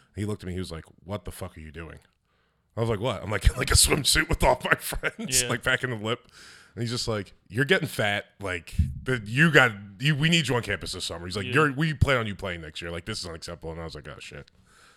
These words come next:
Speaker 1: This is gonna suck."
Speaker 2: Well, I'll tell that guy to get some fucking school spirit.
Speaker 1: He didn't care about our high school. He was <laughs> thinking about this next season.
Speaker 2: We had one senior prank that was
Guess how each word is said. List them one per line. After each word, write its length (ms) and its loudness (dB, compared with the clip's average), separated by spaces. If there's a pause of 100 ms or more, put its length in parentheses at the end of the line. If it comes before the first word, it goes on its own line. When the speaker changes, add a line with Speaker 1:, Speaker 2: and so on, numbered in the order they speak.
Speaker 1:
This 100 -14
is 20 -14
gonna 200 -20
suck." 500 -8 (140)
Speaker 2:
Well, 140 -2
I'll 60 2
tell 140 2
that 80 6
guy 100 8
to 60 6
get 120 0
some 100 -6
fucking 280 -4
school 280 -4
spirit. 400 -6 (920)
Speaker 1:
He 180 -8
didn't 160 -10
care 140 -6
about 140 -10
our 100 -6
high 120 -6
school. 240 -2
He 100 -4
was 240 6
<laughs> 0 -
thinking 340 0
about 100 -6
this 120 -6
next 180 -4
season. 320 -6 (140)
Speaker 2:
We 180 8
had 160 12
one 380 6
senior 260 4
prank 300 2
that 100 2
was 280 -2